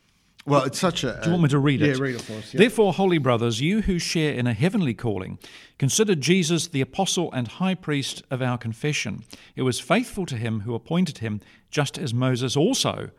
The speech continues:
Speaker 2: was faithful in all God's house."
Speaker 1: That word consider,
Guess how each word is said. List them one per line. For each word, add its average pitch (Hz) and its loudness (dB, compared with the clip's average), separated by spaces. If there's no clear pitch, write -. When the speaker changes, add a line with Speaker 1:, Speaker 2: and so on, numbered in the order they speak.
Speaker 2:
was 120 -4
faithful 120 -2
in 120 -2
all 117 2
God's 104 -4
house." - -4
Speaker 1:
That 147 -4
word 143 0
consider, 113 -2